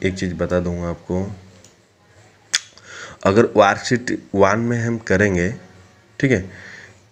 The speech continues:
शीट वन में करेंगे तो ये काम करेगा, क्योंकि हमारा जो value है ना, देखिए, यहाँ पे वर्कशीट शीट वन में है, तो इसमें refresh करेंगे तो यहाँ पे automatic आना चाहिए।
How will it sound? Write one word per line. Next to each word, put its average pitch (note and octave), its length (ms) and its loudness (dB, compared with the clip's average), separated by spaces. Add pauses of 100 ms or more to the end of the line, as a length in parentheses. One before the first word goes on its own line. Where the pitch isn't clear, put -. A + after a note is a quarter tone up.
(100)
शीट G#2+ 300 0
वन G#2 160 4
में G#2 180 -2
करेंगे F2+ 440 0 (1080)
तो C3+ 160 10
ये B2 120 6
काम F2 260 0
करेगा, D#2+ 380 -6 (280)
क्योंकि A2+ 400 2 (120)
हमारा G#2 340 0
जो G#2 140 -2
value G2 300 2
है F2+ 120 2
ना, G#2+ 220 -2 (380)
देखिए, F#2 220 -4
यहाँ F2 220 -4
पे E2+ 180 -12 (580)
वर्कशीट F#2 380 -4 (280)
शीट G2 260 0
वन F#2 200 0
में E2 180 -6
है, D#2 120 -10 (400)
तो G2+ 60 -2 (160)
इसमें A#2+ 520 0
refresh A2 380 0
करेंगे A#2 340 0
तो B2+ 140 -2
यहाँ F#2+ 280 2
पे F#2+ 120 0
automatic F2 420 -2
आना E2 180 -6
चाहिए। D#2+ 280 -10